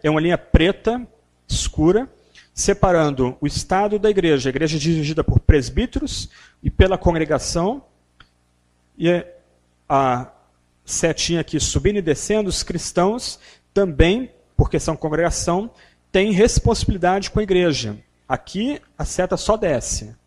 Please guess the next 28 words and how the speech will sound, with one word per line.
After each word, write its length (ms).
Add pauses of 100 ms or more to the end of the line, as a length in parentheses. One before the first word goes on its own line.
(1120)
Ah, 300
é 80
interessante 580
que 100
os 120
anabatistas, 1120
aqui 200
no 80
Brasil, 420
são 200
os 140
menonitas, 760
o 60
povo 320
menonita. 560 (580)
Ah, 480 (960)
eu 120
sempre 300
dei 140
aula 140
sobre 240
tradição 400
anabatista, 600
história, 280
na 100
história 300
da 100
igreja, 480